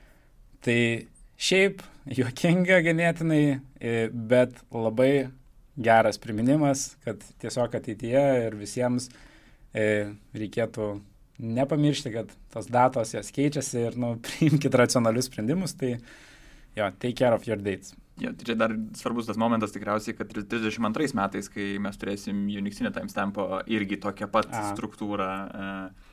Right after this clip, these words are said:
Speaker 2: e, didėjantį skaičių, tai mes turėsim tikrai galbūt daugiau sistemų, kurios lūš, senesnių, e, pamirštų kažkokių savo puslapių, serveriukų ar dar kažko, tai, tai gali būt visko šitoj vietoj.
Speaker 1: Mm.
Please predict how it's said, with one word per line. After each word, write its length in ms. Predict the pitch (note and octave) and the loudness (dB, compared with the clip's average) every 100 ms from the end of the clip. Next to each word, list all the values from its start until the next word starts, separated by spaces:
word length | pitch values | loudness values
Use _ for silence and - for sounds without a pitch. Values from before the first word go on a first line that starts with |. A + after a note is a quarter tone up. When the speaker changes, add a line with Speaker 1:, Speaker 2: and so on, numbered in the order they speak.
| - _ - _ | -20 _ -20 _
Speaker 2:
e, 80 | G#2+ | -4
didėjantį 480 | G#2 G#2+ A2+ G#2 G2 | 0 2 2 2 -4
skaičių, 380 | - A2+ - - | -4 -4 -4 -6
tai 80 | A2 | -2
mes 140 | - | -2
turėsim 320 | - A3+ - | -4 -6 -4
tikrai 220 | G#2+ - C#3+ | -6 -4 -4
galbūt 720 | A#2 - B2+ B2 A#2 E3 F3+ | -4 -4 0 0 0 -4 -4
daugiau 460 | B2+ A#2+ A2+ C3 D#3 | -2 0 2 0 -2
sistemų, 400 | C#3 - C3 B2 | -4 -2 0 0
kurios 320 | A#2+ G#2+ - | -2 -4 -6
lūš, 340 | - F3+ G#3 - - | -10 -8 -8 -12 -10
senesnių, 580 | - G#2+ E3+ F3 F3+ | -4 -2 -2 -2 -4
e, 400 | D#3 C3+ B2 G#2+ G#2 G2+ G2+ G2+ G2+ | -4 -4 -6 -6 -6 -4 -4 -4 -4
pamirštų 560 | - G#2 G#2+ - E3 D#3+ | -4 -2 -2 -4 -8 -4
kažkokių 400 | B2 A#2 G#2+ B2 | -4 -6 -6 -4
savo 240 | A#2+ G2 | -2 -4
puslapių, 540 | F#2+ G#3+ G#3+ F3 C3+ A2 | -6 -8 -6 -4 -4 -6
serveriukų 640 | - G#2+ G2 A2 F#3 B2 | -2 -2 0 0 0 2
ar 80 | G#2+ | 2
dar 160 | A2 F#3+ | 2 0
kažko, 380 | E3 - D3 - | -2 0 -2 0
tai, 160 | A#2+ | -2
tai 220 | G#2+ G#2+ G#2+ | -2 -4 0
gali 240 | A2+ G#2 | 0 0
būt 160 | G#2 G2+ | -2 -4
visko 320 | G2+ - - | -8 -8 -14
šitoj 240 | - - | -10 -8
vietoj. 260 | - - - - - | -6 -8 -14 -20 -8
Speaker 1:
Mm. 340 | A#2+ G#2+ G2 | -6 -4 -8